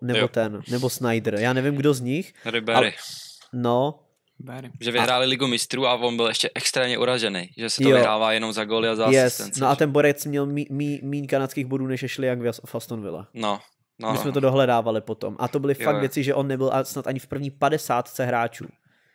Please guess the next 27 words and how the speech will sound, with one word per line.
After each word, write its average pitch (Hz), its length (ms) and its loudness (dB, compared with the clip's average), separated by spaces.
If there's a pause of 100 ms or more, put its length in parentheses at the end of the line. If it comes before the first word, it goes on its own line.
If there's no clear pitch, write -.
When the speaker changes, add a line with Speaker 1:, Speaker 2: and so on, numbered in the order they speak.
(220)
Speaker 1:
Jako 131 160 0
křídlo, 117 420 -4 (200)
jako 120 160 -6
produktivitou. 135 640 -2 (200)
A - 80 -12
to - 160 -8
je 120 120 -6
prostě - 360 -10
úplně, 127 380 -4
jakože, 98 420 -6 (140)
úplně 117 380 -6
jako 104 200 -8
crazy. 104 380 -6 (360)
Takže 131 220 0
ono 143 160 0
se 156 140 -2
občas 143 280 -2
to 175 120 -2
přehání, 143 580 -4
protože 135 560 0 (920)
jestli 185 280 2
někdo 165 240 2
si 160 120 -4
to 143 80 -2
zaslouží, 127 560 0
tak - 240 -8
fakt - 500 0